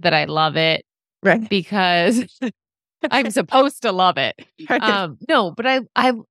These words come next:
Speaker 1: that's so honest and so true. And I think it goes back to, right, with what you're trying to create. Like, if you're trying to help people make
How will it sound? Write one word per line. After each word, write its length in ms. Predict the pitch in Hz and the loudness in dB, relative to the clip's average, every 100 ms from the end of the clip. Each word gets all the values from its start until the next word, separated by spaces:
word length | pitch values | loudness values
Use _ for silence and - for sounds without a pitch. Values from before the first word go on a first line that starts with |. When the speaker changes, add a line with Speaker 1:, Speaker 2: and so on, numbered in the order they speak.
| _ 180 202 - _ | _ -16 -16 -18 _
Speaker 1:
that's 320 | 247 233 - | 2 2 -2
so 260 | - 277 302 | -2 0 0
honest 560 | 214 208 196 196 196 - | 0 -2 -2 -4 -4 -2
and 220 | 190 185 | -2 -2
so 260 | 202 202 | -2 0
true. 480 | 208 214 190 180 175 | -2 -2 0 2 0
And 440 | - - 196 185 - _ _ _ _ | 0 0 0 -4 -10 _ _ _ _
I 180 | 185 214 - | 0 0 -2
think 180 | 262 269 | -4 -2
it 80 | 254 | -2
goes 200 | 214 196 | -2 0
back 220 | 196 196 - | -2 -2 -4
to, 220 | 240 247 | -2 -2
right, 320 | 170 165 180 - | 2 2 2 -2
with 120 | 175 | -2
what 160 | 180 147 | 0 2
you're 120 | 175 | 0
trying 200 | - 185 | 0 2
to 80 | 160 | 2
create. 320 | - 202 190 | 0 0 0
Like, 180 | - 156 - _ _ _ _ _ _ _ _ | 0 -2 -2 _ _ _ _ _ _ _ _
if 180 | 208 202 | -2 0
you're 240 | 208 220 233 | 2 0 0
trying 220 | 247 247 | -4 -2
to 60 | |
help 240 | 196 196 - | 2 0 0
people 240 | 208 190 | -2 0
make 260 | 180 170 | 0 -2